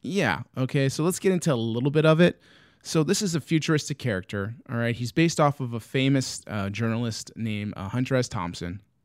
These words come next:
Okay, look him up if you need to. And, um, you know, it's just a lot of satire in this, in this comic. You know, it makes fun of, like,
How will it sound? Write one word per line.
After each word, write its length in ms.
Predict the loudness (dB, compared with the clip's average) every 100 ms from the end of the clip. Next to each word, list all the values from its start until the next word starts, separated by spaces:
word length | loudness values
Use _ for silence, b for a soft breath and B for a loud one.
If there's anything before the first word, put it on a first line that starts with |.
| -10
Okay, 340 | -10 -6 -6
look 220 | -4 -4 0
him 100 | 0
up 220 | 0 -4
if 100 | -2
you 80 | 0
need 200 | 0 -2
to. 220 | -4 -4 b b b b b -8
And, 380 | -4 -2 0 0
um, 380 | -2 -2 -6 -10 _ _
you 120 | 2
know, 100 | 2
it's 120 | 2
just 160 | 0 0
a 40 |
lot 220 | 4 6
of 60 | 4
satire 680 | 2 2 2 2 2 4 4
in 80 |
this, 220 | 2 0 -6
in 200 | -2 -2
this 160 | -2
comic. 480 | -4 0 0 0 -4
You 80 | -6
know, 100 | -4
it 40 |
makes 240 | -4 -4 -8
fun 300 | -2 0 2
of, 140 | 0
like, 300 | -4 -4 -6